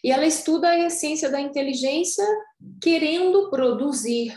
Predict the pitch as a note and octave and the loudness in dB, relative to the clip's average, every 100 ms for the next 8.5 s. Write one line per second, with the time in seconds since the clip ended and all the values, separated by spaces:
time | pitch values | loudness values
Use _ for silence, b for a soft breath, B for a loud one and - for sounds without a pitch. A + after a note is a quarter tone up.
0 | - G#3+ A3+ A#3+ F4+ - F#4+ G#4 - - | -8 -6 -2 -2 -4 -4 -4 -4 -6 -10
1 | C#4 A#3 C4 C4+ - - C4 C4+ E4+ F4 | -8 -4 -2 -2 -6 -4 -2 0 -2 -2
2 | G#4+ A4 - _ _ _ - C4+ - B3 | -4 -6 -14 _ _ _ -6 -4 -2 -4
3 | B3 C#4+ D4+ D#4+ C4 B3 B3 C4+ C4+ C#4 | -2 -4 -6 -4 -4 -4 -4 -8 -8 -8
4 | C4 C4 C4 - D4+ D#4 - G4 D#4 C4 | -6 -6 -6 -6 -8 -6 -4 -4 -2 -4
5 | A3+ F#3+ - _ b b b b b b | -6 -6 -12 _ b b b b b b
6 | - A#3+ A#3+ C#4 D4+ F4+ F4+ F4 - D4+ | -8 -6 -2 -2 -2 -2 -2 -6 -4 -4
7 | D4 D#4 B3+ B3+ - G3 F#3+ - - - | -2 -4 -2 -2 -2 -4 -6 -8 -8 -4
8 | G#3 A3 A3 B3 | -2 -2 -6 -8